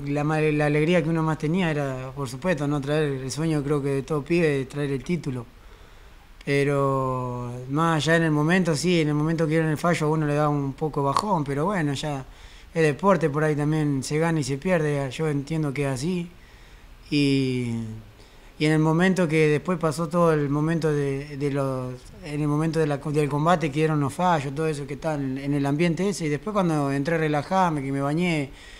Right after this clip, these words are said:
he recibido consejos, todo, entonces tra-, trata uno de ya ahí, traté de, de, de alegrarme a mí mismo, porque yo digo, no tengo por qué ponerme bajoneado ni sentirme mal, porque al contrario, tengo que estar orgulloso de, de haber llegado donde llegué. Yo no me imaginaba estar en una final de, del campeonato, si bien uno va con toda la,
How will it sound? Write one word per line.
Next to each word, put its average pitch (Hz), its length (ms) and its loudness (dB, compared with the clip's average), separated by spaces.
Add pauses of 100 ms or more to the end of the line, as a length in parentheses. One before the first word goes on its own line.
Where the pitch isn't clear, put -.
(380)
he 139 100 2
recibido 156 380 0
consejos, 143 580 -2
todo, 202 140 2
entonces 180 360 0
tra-, 185 260 2
trata 185 340 2
uno 190 220 4
de 160 80 2
ya 180 220 4
ahí, 185 180 4
traté 165 280 0
de, 165 220 4
de, 143 300 -2
de 147 180 0
alegrarme 170 400 6
a 190 40 6
mí 190 120 6
mismo, 165 300 2
porque 143 360 0
yo 147 140 -4
digo, 165 360 2 (400)
no 175 100 -2
tengo 190 160 6
por 170 160 2
qué 208 140 4
ponerme 165 400 4
bajoneado 165 560 2
ni 151 80 0
sentirme 147 360 -2
mal, 185 220 2
porque 139 240 -4
al 139 80 -2
contrario, 147 400 0
tengo 143 120 -2
que 139 60 -2
estar 151 140 -4
orgulloso 139 520 -2
de, 120 100 -8 (540)
de 139 60 -2
haber 165 140 4
llegado 180 220 6
donde 170 180 4
llegué. 175 380 0
Yo 165 140 -2
no 156 100 0
me 147 140 0
imaginaba 151 480 4
estar 160 200 0
en 156 100 2
una 147 180 0
final 156 360 -4
de, 127 280 -6
del 127 180 -8
campeonato, 143 440 -2
si 151 160 -4
bien 170 200 2
uno 165 180 2
va 165 140 4
con 139 180 -2
toda 165 140 2
la, 135 220 -2